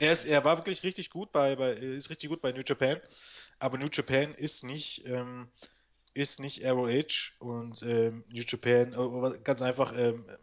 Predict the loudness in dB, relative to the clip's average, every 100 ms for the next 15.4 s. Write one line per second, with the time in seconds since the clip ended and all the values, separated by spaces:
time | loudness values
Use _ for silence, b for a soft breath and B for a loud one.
0 | _ _ 0 2 2 0 0 0 -2 -12
1 | -6 -4 -4 -6 0 0 0 -2 -6 -4
2 | -4 -4 -4 -4 -4 -4 -6 -8 -10 -12
3 | -10 -10 -12 -12 -20 -20 _ B B B
4 | -4 2 4 4 0 0 -2 -4 -4 -4
5 | -2 -4 -4 -4 -4 -6 -8 -10 -8 -6
6 | -6 -6 -6 -4 -4 -4 b b b 0
7 | 0 -6 2 2 2 -2 -2 -2 -4 -6
8 | -10 -10 -8 -4 -4 -2 -2 -2 -10 _
9 | _ b b b b b b _ _ _
10 | _ _ _ _ _ _ _ _ _ _
11 | _ -18 -10 -6 -4 -4 -4 -6 -4 -6
12 | -10 -14 -20 -16 -18 -16 -14 -10 -6 -6
13 | _ -20 -20 _ -18 -10 -6 0 0 0
14 | -4 -4 -4 -10 -10 -10 -10 -12 -16 -14
15 | -14 -16 -20 -20